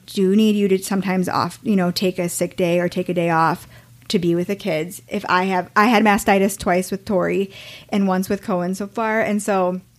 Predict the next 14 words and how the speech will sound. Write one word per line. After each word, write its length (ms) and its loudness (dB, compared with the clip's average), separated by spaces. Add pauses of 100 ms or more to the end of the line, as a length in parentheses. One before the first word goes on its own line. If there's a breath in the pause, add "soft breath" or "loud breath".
(540)
and 120 4
he 180 4
said, 240 2
"If 160 -2
it 160 -6
gets, 280 -4
if 200 -8
you 380 -4
can't 320 -4
do 160 4
this, 340 2
I'm 160 -4
coming 280 -6
home." 280 -10